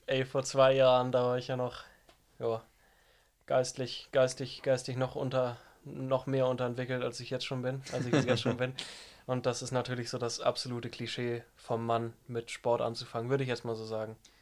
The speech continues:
Speaker 2: Schon richtig. Also der Hauptgrund, ähm, für Männer, um mit Sport anzufangen, ist, um am Ende in einem richtig geilen, also es gibt halt einen Grund, weshalb beide Geschlechter anzufangen, um Sport zu machen, ja.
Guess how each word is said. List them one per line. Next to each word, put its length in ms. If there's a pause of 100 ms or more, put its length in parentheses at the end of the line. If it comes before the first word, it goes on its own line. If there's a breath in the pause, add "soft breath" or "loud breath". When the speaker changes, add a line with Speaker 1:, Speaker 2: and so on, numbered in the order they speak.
(200 soft breath)
Speaker 2:
Schon 220
richtig. 440
Also 440
der 100
Hauptgrund, 540 (1040 soft breath)
ähm, 300
für 160
Männer, 400 (380)
um 100
mit 120
Sport 220
anzufangen, 580
ist, 440 (260)
um 160
am 100
Ende 280
in 100
einem 220
richtig 360
geilen, 400 (600)
also 240
es 140
gibt 180
halt 220 (520 loud breath)
einen 200
Grund, 240
weshalb 320
beide 240
Geschlechter 680
anzufangen, 720
um 140
Sport 280
zu 100
machen, 280
ja. 180